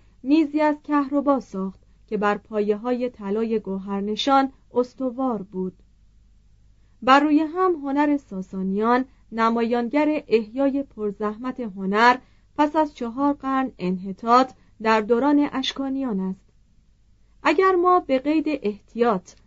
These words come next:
از بقایای آن قضاوت کنیم،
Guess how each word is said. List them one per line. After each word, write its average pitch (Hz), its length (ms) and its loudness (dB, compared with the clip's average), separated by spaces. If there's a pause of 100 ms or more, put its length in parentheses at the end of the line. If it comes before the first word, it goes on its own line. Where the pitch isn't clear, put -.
(120)
از 208 280 -4
بقایای 220 680 0
آن 190 320 -6
قضاوت 208 540 -2
کنیم، 277 480 2